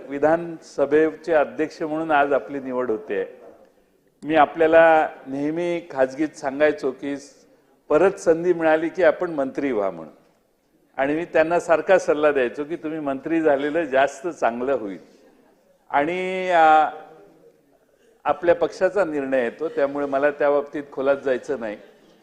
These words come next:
पण आज पुन्हा अध्यक्ष म्हणून, अ? सासरे, सासऱ्यांचं तुम्ही किती ऐकता हे मला चांगलं आता अलीकडच्या काळात कळायला लागलेलं आहे.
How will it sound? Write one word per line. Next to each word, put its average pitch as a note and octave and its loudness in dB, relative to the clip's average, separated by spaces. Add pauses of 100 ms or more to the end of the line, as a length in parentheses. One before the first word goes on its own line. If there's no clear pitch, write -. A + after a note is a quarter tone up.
(160)
पण E3 0
आज F3 4
पुन्हा F3+ 2
अध्यक्ष D3+ 0
म्हणून, F#3+ 2 (1300)
अ? C#3 2 (3500)
सासरे, E3 2
सासऱ्यांचं E3+ -2
तुम्ही E3+ -6
किती D#3+ -4
ऐकता D3+ 2
हे B2+ 0
मला C#3+ 4
चांगलं C#3 4
आता D#3 8
अलीकडच्या D3 0
काळात D3 6 (120)
कळायला C#3+ 6
लागलेलं C3 0
आहे. G#2+ -2